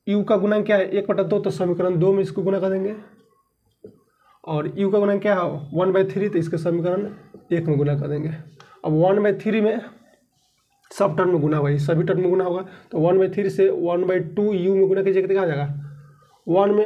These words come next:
वन से गुना, देखिए वन by टू into one by three क्या हो जाएगा,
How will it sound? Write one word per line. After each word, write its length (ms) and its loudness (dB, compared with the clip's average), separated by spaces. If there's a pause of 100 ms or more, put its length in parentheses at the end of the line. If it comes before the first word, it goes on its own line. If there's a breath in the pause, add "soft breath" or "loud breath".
(140)
वन 240 2
से 100 -2
गुना, 140 0
देखिए 280 -2
वन 500 2
by 120 2 (680)
टू 60 4 (580)
into 280 0
one 260 4
by 220 2
three 180 -2
क्या 140 2
हो 60 2
जाएगा, 200 -2